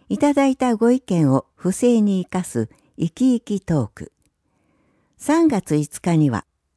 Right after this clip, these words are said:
学生企画型の就活イベントを開催した大学生の皆さんに、企画、運営を通じて感じたことを伺い、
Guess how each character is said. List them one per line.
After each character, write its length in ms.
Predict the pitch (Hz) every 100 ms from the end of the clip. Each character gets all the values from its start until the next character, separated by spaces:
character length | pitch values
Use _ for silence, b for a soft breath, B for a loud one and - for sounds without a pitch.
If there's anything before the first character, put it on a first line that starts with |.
| -
学 240 | 208 214
生 320 | - - 269 262
企 160 | - 226 226
画 100 | 220
型 300 | 202 196 175
の 240 | 160 151 - b
就 280 | - - 277
活 320 | - 277 269
イ 100 | 262
ベ 140 | 247 220
ン 80 |
ト 180 | 170 143
を 60 | 131
開 240 | 165 180
催 240 | - 165 165
し 120 | -
た 220 | - 135 b b -
大 260 | 180 233
学 180 | 262 247
生 240 | - 165
の 160 | 127 117
皆 240 | 117 147
さ 160 | 151 120
ん 80 | 110
に、 200 | 90 82 - b b b b b b
企 120 | 202
画、 460 | - 226 - 185 175 _ _ -
運 260 | 233 262 262
営 160 | 247
を 120 | 226
通 280 | 220 - 214
じ 120 | 208
て 140 | 190 190
感 260 | - 190
じ 140 | 220 214
た 140 | 202
こ 140 | - 185
と 180 | 196
を 100 | 151
伺 380 | 107 - 131 117
い、 120 | 98